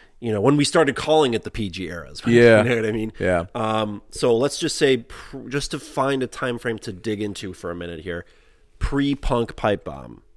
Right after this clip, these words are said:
Speaker 1: Miz is definitely a guy who falls under that, that, that, that time frame. Um,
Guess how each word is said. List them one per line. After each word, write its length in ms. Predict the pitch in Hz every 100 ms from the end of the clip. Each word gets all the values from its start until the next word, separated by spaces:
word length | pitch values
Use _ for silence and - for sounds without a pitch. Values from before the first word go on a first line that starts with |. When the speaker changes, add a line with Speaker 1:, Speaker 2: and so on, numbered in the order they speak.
| _ _
Speaker 1:
Miz 340 | 101 107 107 98
is 120 | 92
definitely 380 | 113 104 110 101
a 40 |
guy 180 | 98 95
who 60 | 95
falls 280 | - 90 87
under 200 | 87 87
that, 240 | 82 - - _ -
that, 240 | 92 85 - _
that, 200 | 80 - - _ - - - _ -
that 160 | - -
time 220 | - 73
frame. 280 | - 64 65 - _ _ _
Um, 540 | 101 98 92 90 85